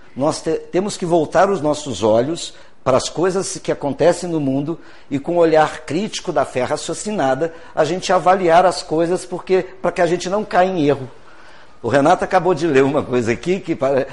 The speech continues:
eu tenho certeza que ele não marcou isso, ele abriu, ou, ou ele pensou no assunto,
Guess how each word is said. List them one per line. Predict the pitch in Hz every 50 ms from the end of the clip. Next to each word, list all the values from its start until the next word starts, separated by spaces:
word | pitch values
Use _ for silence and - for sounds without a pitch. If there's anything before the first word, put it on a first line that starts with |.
| - -
eu | - 127 127
tenho | 123 - 147 127
certeza | - 135 - - 135 131 110 123
que | 120 -
ele | 127 123 123
não | 120 131 123
marcou | 120 120 104 - - - 123 117 117
isso, | 123 139 170 160 - - 139 - - - - -
ele | 107 110 -
abriu, | 123 98 87 107 131 156 180 185 - - - - - -
ou, | - 98 110 113 123 - 120
ou | 117 123 120
ele | 120 117
pensou | 98 107 127 143 104 - - - - 139 160 170
no | 143 117
assunto, | 95 98 - - - 180 196 202 - 143 104